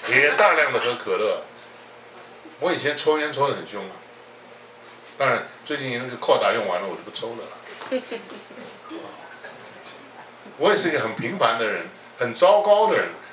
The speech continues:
很软弱的人。所以病人的众生的问题，我最了解了。我从众生里面爬出来，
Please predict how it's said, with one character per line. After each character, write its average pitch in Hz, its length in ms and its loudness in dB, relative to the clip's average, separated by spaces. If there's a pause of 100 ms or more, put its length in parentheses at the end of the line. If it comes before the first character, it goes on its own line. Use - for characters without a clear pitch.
很 156 120 4
软 190 420 4
弱 208 220 6
的 92 100 -4
人。 87 180 -4 (920)
所 185 120 2
以 202 200 2 (340)
病 226 140 4
人 123 220 2
的 113 180 2
众 226 200 4
生 190 220 0
的 147 100 4
问 143 180 2
题， 113 240 -4
我 151 300 -2
最 - 160 4
了 143 200 6
解 113 140 2
了。 98 180 0 (1400)
我 160 120 2
从 208 180 2
众 - 200 6
生 190 200 2
里 143 80 2
面 151 160 0
爬 123 180 4
出 151 160 -2
来， 113 180 2